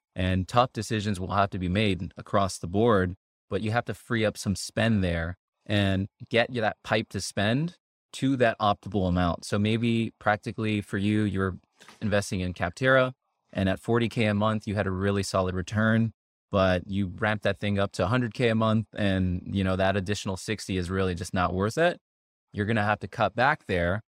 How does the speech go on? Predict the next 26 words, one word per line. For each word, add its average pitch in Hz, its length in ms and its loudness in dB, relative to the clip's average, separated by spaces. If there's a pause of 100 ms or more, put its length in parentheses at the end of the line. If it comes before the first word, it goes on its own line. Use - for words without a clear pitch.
(540)
and 95 340 0
free 113 300 -2
up 110 140 0
that 92 180 2
budget. 92 440 -4
And 95 160 -4
that's 101 260 0
one 107 280 -2
example 107 340 -2
with 95 140 -4
ad 120 220 2
channels. 117 380 -2
Another 98 120 0
one 101 100 0
could 92 120 -8
be 92 100 -4
tech. 135 420 -2
Maybe 107 260 -2
you 113 60 0
invested 101 400 0
in 95 80 -2
a 90 60 -2
bunch 101 180 0
of 98 60 -6
different 95 300 -4
tools, 147 500 -2